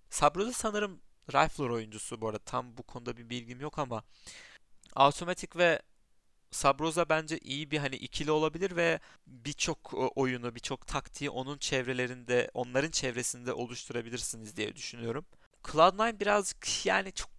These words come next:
garip ya. Şimdi şey de ayrıldı, Valens de ayrıldı. Analistleri yani. Bir ara koçluk da yapmıştı. Ee, o da takımdan ayrıldı. Cloud nine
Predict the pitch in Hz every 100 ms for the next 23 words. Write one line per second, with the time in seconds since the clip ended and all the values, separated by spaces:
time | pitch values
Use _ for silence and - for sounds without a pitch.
0 | - 202 214 - - 127 110 113 - 156
1 | 170 - - - - 165 160 131 113 107
2 | 113 - - - 127 131 139 147 - 120
3 | 110 107 113 117 - - - 123 123 117
4 | - 127 117 113 110 - 117 - 123 120
5 | 117 - - 110 - - 104 - - -
6 | - 147 - - - - - - - 123
7 | 120 113 - 165 175 156 - 117 113 110
8 | 110 107 107 131 160 _ - _ - -
9 | 170 180 202 214